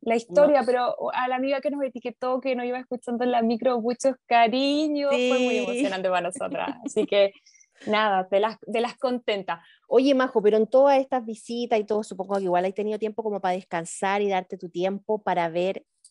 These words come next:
Speaker 2: esas series que yo sé que a ti te gustan y que ahora está ahí un poquito on fire con una serie que te gusta, yo sé particularmente, que
Speaker 1: <laughs>
Speaker 2: revivió.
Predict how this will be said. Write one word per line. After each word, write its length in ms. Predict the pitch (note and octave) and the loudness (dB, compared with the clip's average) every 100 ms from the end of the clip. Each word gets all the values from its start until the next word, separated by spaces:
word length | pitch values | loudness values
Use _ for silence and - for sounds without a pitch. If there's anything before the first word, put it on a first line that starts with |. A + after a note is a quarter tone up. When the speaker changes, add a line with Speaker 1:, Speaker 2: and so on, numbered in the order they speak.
| - | -12
Speaker 2:
esas 300 | G3 G3+ G3 | -12 -12 -12
series 420 | - F#3+ F#3+ G3 | -8 -6 -4 -6
que 120 | - | -10
yo 120 | F3 | -12
sé 260 | F3 - F3 | -10 -8 -6
que 60 | F3 | -6
a 60 | |
ti 120 | F3 | -6
te 100 | F3 | -6
gustan 560 | F3 G3 A#3+ _ G3 G#3 | -6 -6 -6 _ -6 -6
y 100 | F3 | -4
que 100 | E3+ | -2
ahora 100 | E3+ | -2
está 160 | F#3 F3 | -2 -4
ahí 120 | F3 | -4
un 80 | F3 | -6
poquito 960 | D#3+ E3 F3+ - D#3+ D#3 D3+ D3 D3+ _ _ - | -10 -10 -10 -4 -4 -2 -4 -4 -8 _ _ 0
on 300 | F#3 F3 E3+ | 0 2 -4
fire 540 | - A3 B3 D#4 F4+ | -2 0 0 -2 -4
con 140 | - G#3+ | -4 -4
una 260 | A#3 A3+ | -4 -6
serie 680 | G#3+ - A3+ C#4 B3+ B3+ F4+ - _ _ _ | -10 0 2 2 2 0 0 -6 _ _ _
que 540 | - G3 F#3 F#3 F#3 F3+ | -6 -4 -2 -2 -4 -4
te 80 | F#3 | -6
gusta, 440 | F3+ D4 - - G#3 | -4 -6 -6 -6 -4
yo 180 | F#3 F#3 | -6 -8
sé 540 | - F3+ E3+ G3 - _ - | -4 -2 0 -2 -6 _ -8
particularmente, 1200 | F#3 - F3+ F3 F#3+ F#3 F3 F3 - E3+ F3+ - | -6 -8 -6 -6 -4 -4 -4 -4 -8 -6 -6 -8
que 240 | - F3 E3+ | -4 0 2
Speaker 1:
<laughs> 520 | F3+ G#3 A#3 D#3+ - - | 4 4 2 0 -8 -6
Speaker 2:
revivió. 500 | A#3 A3 A3 G#3 | 2 4 4 6